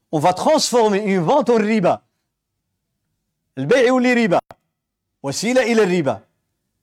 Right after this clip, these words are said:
أنا أعطيتك السلعة، ياك؟ إذن السلعة ديالي مشات.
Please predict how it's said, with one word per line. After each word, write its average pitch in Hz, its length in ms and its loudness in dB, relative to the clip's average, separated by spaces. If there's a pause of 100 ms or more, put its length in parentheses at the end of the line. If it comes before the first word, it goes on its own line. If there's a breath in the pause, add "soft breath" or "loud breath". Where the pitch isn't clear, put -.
(300)
أنا 190 160 4
أعطيتك 170 320 0
السلعة، 190 560 -2 (800)
ياك؟ 208 320 0 (240)
إذن 139 100 -4
السلعة 156 280 -2
ديالي 190 280 -2
مشات. 110 340 -10